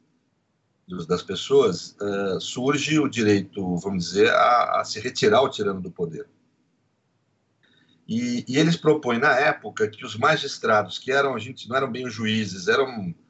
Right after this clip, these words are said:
uma espécie de lawmakers, de legisladores da época, né? Mais do que juízes, né?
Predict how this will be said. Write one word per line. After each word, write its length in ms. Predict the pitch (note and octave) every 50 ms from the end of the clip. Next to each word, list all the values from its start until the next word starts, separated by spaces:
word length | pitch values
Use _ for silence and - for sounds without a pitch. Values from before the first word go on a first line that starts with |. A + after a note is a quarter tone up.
| _ _ _ _ _ _ _ _ _ _ _ _ _ _ -
uma 80 | C3+ B2+
espécie 380 | A2+ - - C3 B2+ - - -
de 80 | A2+
lawmakers, 720 | A2 A#2 A#2+ A#2 G#2 A2 A2+ A#2 A#2 A2 - - G2+ F2+ F2
de 80 | G#2
legisladores 680 | G#2+ A2 A2 G2+ G2 G#2+ A#2 G#2+ - G#2 G2+ F#2 E2+ E2
da 120 | F#2+ F2
época, 300 | E2 - _ _ _ - _ _ _ _ -
né? 80 | G#2 G2+ G#2 _ _ _ _ _ _ _ _ _ _ _ _ _ -
Mais 380 | F#2 G#2 A#2 A#2 A#2 A2 G#2
do 100 | - G2
que 120 | - G2+ G2+
juízes, 500 | F2+ F#2+ F2+ E2+ D#2 - - - - -
né? 80 | F#2